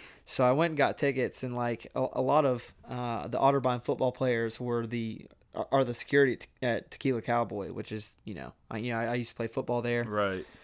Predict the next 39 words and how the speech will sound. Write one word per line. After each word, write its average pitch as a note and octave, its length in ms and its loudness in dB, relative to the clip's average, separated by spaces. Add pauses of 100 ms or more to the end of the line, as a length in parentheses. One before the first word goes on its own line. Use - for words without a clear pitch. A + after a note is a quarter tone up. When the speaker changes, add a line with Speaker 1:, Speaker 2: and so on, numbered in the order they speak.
(1080)
Speaker 1:
So, C3+ 580 6
um, A2 460 -2 (400)
they C#3+ 280 4
kinda C3+ 280 0
knew, C3 200 2
like, A2+ 160 0
where B2 180 4
he'd B2 140 0
be B2 100 0
walking A#2+ 380 2
and A#2 100 -2
this A#2 180 -4
and A#2+ 80 -4
that, A2+ 140 -2
and A2 80 -4
they E3 80 4
weren't D3+ 200 2
breaking C3 300 2
any A#2+ 140 -2
rules B2+ 260 0
by, A#2+ 260 -2
by B2 140 -2
any A#2+ 160 -2
means, A2+ 320 -4
but A#2+ 200 -4
I C#3 100 0
was D3 100 -2
kinda, D3+ 200 -6
like, C3 180 -2
just - 220 -8
waiting C3+ 280 0
and A#2+ 100 -8
watching B2 300 -4
the A#2 80 -6
show A#2+ 260 -2
from A#2+ 180 -8
the B2 100 -4
upper A#2+ 260 -4
deck, B2 320 0